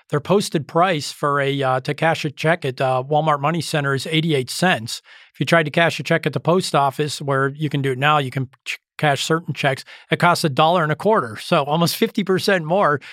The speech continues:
to, uh, get the same service at the post office, uh, than it does, uh, at Walmart. And I think whether it's Walmart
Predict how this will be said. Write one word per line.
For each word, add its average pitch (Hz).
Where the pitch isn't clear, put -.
to, 160
uh, 151
get 151
the -
same 175
service 170
at 147
the 147
post 165
office, 135
uh, 139
than 143
it 135
does, 139
uh, 135
at 135
Walmart. 139
And 131
I 127
think 143
whether 131
it's 117
Walmart 165